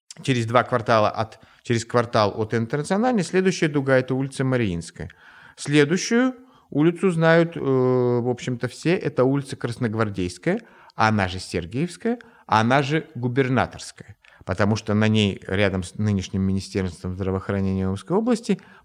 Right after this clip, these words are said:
под зданием, где сейчас Омскстат и Промстройбанк, стоял дом губернатора, деревянный дом акмолинского губернатора первоначально. Следующая, это будет четвертая по счету улица, это улица Чапаева.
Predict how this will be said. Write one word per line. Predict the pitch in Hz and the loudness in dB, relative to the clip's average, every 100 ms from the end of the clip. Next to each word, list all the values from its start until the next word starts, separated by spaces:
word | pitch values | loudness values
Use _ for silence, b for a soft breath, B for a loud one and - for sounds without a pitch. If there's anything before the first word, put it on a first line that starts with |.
| - | 0
под | 110 | 0
зданием, | 104 101 107 92 92 | 2 2 2 2 -2
где | 90 | -4
сейчас | 95 - 92 | -6 -6 -4
Омскстат | 95 92 - - 95 87 | -4 -4 -8 -6 -4 -4
и | |
Промстройбанк, | 95 101 113 - 165 247 269 | -8 -8 -6 -2 0 0 -2
стоял | - 135 175 | -2 2 2
дом | 143 143 151 | 4 2 2
губернатора, | 127 131 127 120 90 - 85 | 0 2 2 2 0 -6 -8
деревянный | 90 101 101 101 101 | -2 0 0 0 -2
дом | 131 151 | -2 -4
акмолинского | 98 110 107 - 104 | -2 -2 -2 -6 -6
губернатора | 101 101 104 90 82 - _ | -2 0 0 0 -6 -18 _
первоначально. | 92 85 87 - 80 90 B B B B B B | -8 -6 -8 -10 -14 -16 B B B B B B
Следующая, | - 160 160 190 - 208 214 214 - | 0 4 6 4 4 6 6 2 -8
это | - 123 117 | -6 -2 0
будет | 117 110 110 | 0 -2 -4
четвертая | - 117 120 107 113 | -10 -6 0 0 0
по | 104 117 | -4 -4
счету | - 139 180 | -2 -2 0
улица, | 240 247 - | 0 -2 -4
это | 214 139 151 | -6 0 2
улица | 160 - 160 | 0 -2 -8
Чапаева. | - - 104 87 - - | -6 -2 0 0 -4 -12